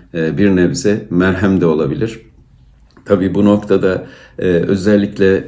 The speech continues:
e, kısmi emeklilik ve beş bin gün, e, şartıyla ilgili talepler vardı. Benim beklentim geçtiğimiz pazartesi bunların, e,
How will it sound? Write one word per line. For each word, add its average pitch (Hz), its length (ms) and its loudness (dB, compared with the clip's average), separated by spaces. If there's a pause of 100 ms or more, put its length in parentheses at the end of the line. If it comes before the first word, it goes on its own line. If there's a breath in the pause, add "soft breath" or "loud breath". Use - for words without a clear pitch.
e, 87 240 0
kısmi 104 360 0
emeklilik 92 640 0
ve 87 140 0
beş 104 320 2
bin 98 240 2
gün, 104 500 0 (240 loud breath)
e, 87 280 0
şartıyla 95 560 0
ilgili 87 360 -2
talepler 95 460 2
vardı. 87 380 0
Benim 104 300 4
beklentim 95 600 0
geçtiğimiz 101 500 -2
pazartesi 90 640 -2
bunların, 98 460 0 (400 loud breath)
e, 78 400 -4